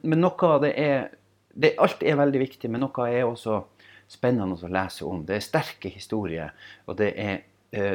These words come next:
sannhetsvitner som også er med å fortelle dem. Så ta litt tid og bruk dem og les det. Så får dere ha en fantastisk helg, da.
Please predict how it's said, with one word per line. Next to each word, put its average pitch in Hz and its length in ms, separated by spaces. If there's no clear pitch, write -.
sannhetsvitner 110 1040
som 85 160
også 87 240
er 85 80
med 85 160
å - 80
fortelle 78 320
dem. - 160
Så - 240
ta 143 160
litt 104 160
tid 85 220
og - 80
bruk 98 240
dem 85 160
og 90 80
les - 220
det. - 100
Så 165 100
får 208 120
dere 170 140
ha 175 120
en 120 100
fantastisk - 720
helg, 90 200
da. 76 80